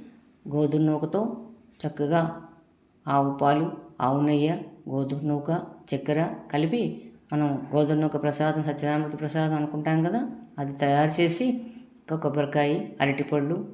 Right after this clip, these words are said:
ఇంకా ఏవైనా పళ్ళు నైవేద్యం పెట్టి, ఆ రోజంతా స్వామికి నివేదన పెట్టిన ఆ ప్రసాదమే తిని మనము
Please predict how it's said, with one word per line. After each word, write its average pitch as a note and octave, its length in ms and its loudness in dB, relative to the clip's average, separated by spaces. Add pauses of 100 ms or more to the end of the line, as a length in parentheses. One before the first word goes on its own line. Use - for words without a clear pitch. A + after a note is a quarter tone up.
ఇంకా D#3+ 200 4
ఏవైనా D3 360 2
పళ్ళు D3+ 500 0
నైవేద్యం C#3 340 0
పెట్టి, F3+ 560 -2 (260)
ఆ D3+ 140 2
రోజంతా D#3+ 760 4 (160)
స్వామికి E3 480 2
నివేదన D#3+ 480 4
పెట్టిన D#3+ 460 2
ఆ D3 120 2
ప్రసాదమే E3 640 2
తిని E3 260 4
మనము D#3+ 480 2